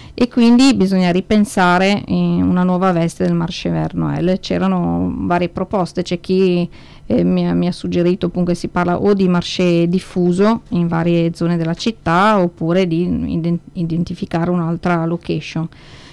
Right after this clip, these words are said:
Ecco, penso che sul diffuso siamo un po' più titubanti perché ha dei costi notevoli, quindi vedremo quest'anno, intanto sperando di riuscire a farlo, che, che con questa campagna vaccinazioni si riesca finalmente a organizzare qualcosa,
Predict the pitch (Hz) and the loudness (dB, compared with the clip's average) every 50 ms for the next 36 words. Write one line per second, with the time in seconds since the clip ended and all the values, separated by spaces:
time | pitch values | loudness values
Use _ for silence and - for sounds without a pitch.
0 | - - - - - 175 165 - - 190 - - 208 214 208 - 233 - 233 233 | -20 -20 -18 -10 -8 -8 -6 -6 -8 -6 -2 0 0 0 0 -2 0 2 2 2
1 | 226 - - 233 220 226 233 - - 233 240 233 247 254 - - - 208 202 196 | 0 0 -2 -2 0 0 -2 -2 -4 -4 -2 -2 -2 -4 -4 -2 -2 0 0 0
2 | 190 185 202 196 - 202 - - 185 - 214 202 180 175 180 175 196 185 175 180 | 0 0 -2 -2 -4 -4 -4 -4 -6 -4 -4 -2 0 0 0 0 -2 -2 -4 -4
3 | - 180 175 170 175 170 - - 175 170 - - 202 196 185 180 180 175 180 - | -4 -4 -2 -2 -4 -4 -6 -6 -8 -8 -6 -4 -2 -2 0 0 0 -2 -2 -2
4 | - - 185 180 175 175 175 175 180 180 175 - - 190 185 180 180 175 175 175 | 0 0 2 2 2 2 0 0 0 -2 -4 -4 -4 -2 -2 0 0 0 0 -2
5 | - - 185 185 196 196 202 202 202 - 185 175 - - 180 175 180 190 190 185 | -2 -2 -2 0 0 0 0 -2 -2 -4 -4 -6 -4 -4 -2 -2 0 0 -2 -2
6 | 170 185 180 - 196 214 233 294 285 254 - - 202 180 170 165 175 175 175 170 | -2 -2 -2 0 -2 -2 0 0 -2 -2 -2 -2 -2 0 0 0 0 0 0 2
7 | 165 165 170 170 - - 170 170 170 165 165 - - 170 165 180 202 202 185 - | 0 0 0 -2 -4 -4 -4 -4 -4 -4 -6 -6 -6 -4 -2 -2 -2 -2 -4 -6
8 | - 165 160 151 120 120 - - - 180 - 175 180 - - - 175 175 - - | -6 -6 -6 -6 -8 -10 -12 -12 -12 -12 -10 -10 -10 -10 -8 -6 -6 -6 -6 -8
9 | 175 175 - 175 175 175 175 180 180 185 180 180 175 - - - 185 175 170 - | -8 -6 -6 -6 -6 -6 -6 -6 -4 -4 -6 -6 -8 -8 -6 -4 -4 -4 -4 -4
10 | - 196 208 214 - - 180 165 - - - 170 - - 185 180 190 185 180 180 | -2 -2 -2 -2 -2 -4 -4 -4 -4 -4 -8 -10 -10 -8 -6 -6 -4 -4 -2 -2
11 | 190 208 - 208 196 185 170 170 175 180 175 175 180 175 175 175 - 180 175 - | -2 -2 0 0 0 2 2 2 2 2 0 0 -2 -2 -2 -4 -4 -6 -8 -6
12 | - - 185 180 185 | -6 -4 -4 -2 -2